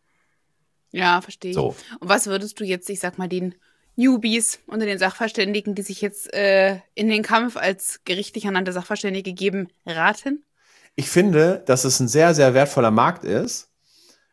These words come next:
Speaker 2: ähm, der sehr, also, äh, das ist ja im Prinzip, ka-, kann man sich ja keinen besseren Auftraggeber wünschen.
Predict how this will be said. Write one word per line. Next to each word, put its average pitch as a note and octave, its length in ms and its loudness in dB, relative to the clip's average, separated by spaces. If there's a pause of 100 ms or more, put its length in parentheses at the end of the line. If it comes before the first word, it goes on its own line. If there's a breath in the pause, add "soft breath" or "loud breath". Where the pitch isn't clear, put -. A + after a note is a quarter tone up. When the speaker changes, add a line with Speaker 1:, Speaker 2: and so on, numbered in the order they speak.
(160 soft breath)
Speaker 2:
ähm, A#2 1000 2 (460)
der A2 880 2 (720)
sehr, A#2 1040 4
also, B2 160 0
äh, B2 360 -8
das C3+ 200 2
ist - 200 0
ja G3 100 0
im C#3+ 140 -6
Prinzip, G3+ 600 -2 (440 soft breath)
ka-, - 320 -8
kann E3 200 2
man F#3 200 4
sich D#3 200 -2
ja D3 100 4
keinen C#3+ 340 2
besseren C#3+ 320 4
Auftraggeber B2 680 2
wünschen. F2+ 420 -8